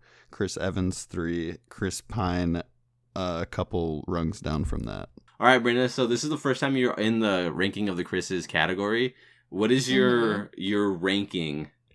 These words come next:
Speaker 2: after seeing
Speaker 3: Okay.
Speaker 2: this movie? And that'll be, like, your
Speaker 3: Okay.
Speaker 2: fresh ranking.
Speaker 3: How many Chris's are there? Five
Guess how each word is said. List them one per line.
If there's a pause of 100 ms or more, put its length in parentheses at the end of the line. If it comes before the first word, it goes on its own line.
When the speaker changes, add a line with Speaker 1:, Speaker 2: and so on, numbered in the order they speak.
Speaker 2:
after
seeing
Speaker 3:
Okay.
Speaker 2:
this
movie? (160)
And
that'll
be,
like,
your
Speaker 3:
Okay.
Speaker 2:
fresh
ranking.
Speaker 3:
How
many
Chris's
are
there?
Five